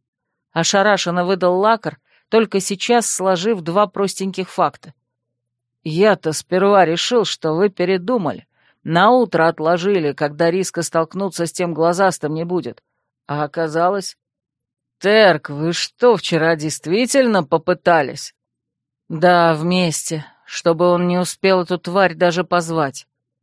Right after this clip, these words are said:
Чем Торг не шутит? Вдруг она и в самом деле поблизости? Я весь день лес слушал, чтобы не упустить". Лакар тихо присвистнул. "Похоже, наш маленький друг полон сюрпризов,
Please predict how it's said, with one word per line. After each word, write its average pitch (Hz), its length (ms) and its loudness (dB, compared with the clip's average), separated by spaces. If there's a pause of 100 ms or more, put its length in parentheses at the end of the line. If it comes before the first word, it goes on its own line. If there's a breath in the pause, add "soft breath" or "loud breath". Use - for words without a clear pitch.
(140)
Чем 226 440 0
Торг 214 380 0
не 190 120 -4
шутит? 170 540 -6
Вдруг 170 380 -4
она 180 260 0
и 165 60 -4
в - 40 -10
самом 170 360 -2
деле 165 260 -2
поблизости? 147 680 -6 (580)
Я 156 300 0
весь 180 240 0
день 185 320 2
лес 156 240 -2
слушал, 156 500 -6
чтобы 147 320 -6
не 147 80 -4
упустить". 147 640 -8 (1120)
Лакар 226 460 0
тихо 214 320 -4
присвистнул. 151 680 -8 (1080)
"Похоже, 269 840 0
наш 220 360 -2
маленький 220 760 -2
друг 180 480 -4
полон 175 440 0
сюрпризов, 170 920 -6